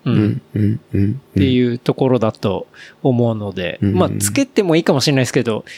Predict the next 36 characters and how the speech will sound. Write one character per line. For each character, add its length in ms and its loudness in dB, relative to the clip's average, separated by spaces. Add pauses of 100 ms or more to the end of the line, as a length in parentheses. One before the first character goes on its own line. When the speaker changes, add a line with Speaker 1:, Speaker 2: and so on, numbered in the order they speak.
(120)
Speaker 1:
意 140 4
味 140 6
な 160 4
い 40 2
っ 80 -2
て 160 -10
い 60 -6
う 60 -8
か。 300 -12 (200)
Speaker 2:
う 60 2
ん。 40 6
う 40 4
ん。 40 2
う 120 -4
ん。 540 0
う 80 -2
ん。 200 -4
う 60 0
ん。 200 0
う 40 -2
ん。 200 0
う 40 0
ん。 200 -4 (140)
Speaker 1:
っ 40 -20
て 80 -4
い 240 -2
う 60 0
の 180 4
は 280 2 (340)
思 400 2
い 140 2
ま 200 2
す 160 -8
け 100 -2
ど 140 -12
ね。 240 -10